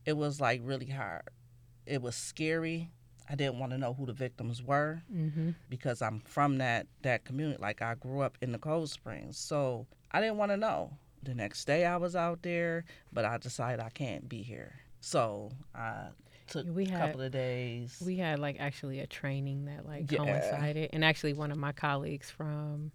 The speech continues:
Speaker 2: Rochester actually came to the site, um, and helped. Our outreach team typically does not do work like this.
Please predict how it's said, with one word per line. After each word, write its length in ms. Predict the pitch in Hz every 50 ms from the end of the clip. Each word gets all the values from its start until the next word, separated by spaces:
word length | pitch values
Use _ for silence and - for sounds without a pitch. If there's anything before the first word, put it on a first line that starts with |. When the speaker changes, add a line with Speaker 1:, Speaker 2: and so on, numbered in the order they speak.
| - - -
Speaker 2:
Rochester 640 | - 156 151 147 143 - - 147 147 - - 139 135 -
actually 280 | 139 135 - - 135
came 240 | - - - 139 139
to 100 | - -
the 100 | 143 - 127
site, 420 | - - 147 147 147 143 143 - - - -
um, 280 | 147 143 147 143 156
and 100 | 156 147
helped. 360 | - - 156 151 147 139 - - -
Our 160 | - 151 143 -
outreach 360 | - 202 220 - 190 196 - -
team 180 | - 190 151
typically 520 | - - - 190 196 - 190 - - 151 147
does 180 | 147 139 139
not 180 | 151 147 147 147
do 160 | 147 151 156
work 260 | 151 151 156 160 - -
like 200 | 165 170 - -
this. 280 | 185 190 196 - -